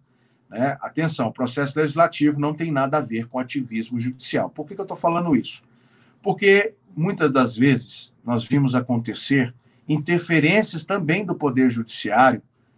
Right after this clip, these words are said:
dentro do Poder Legislativo.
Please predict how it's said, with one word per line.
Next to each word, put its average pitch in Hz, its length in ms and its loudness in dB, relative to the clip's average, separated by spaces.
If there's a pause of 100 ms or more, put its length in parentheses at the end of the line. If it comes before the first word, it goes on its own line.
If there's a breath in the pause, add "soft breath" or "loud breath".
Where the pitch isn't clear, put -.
(280)
dentro 165 580 0 (400)
do 143 300 2
Poder 123 440 -4
Legislativo. 135 840 0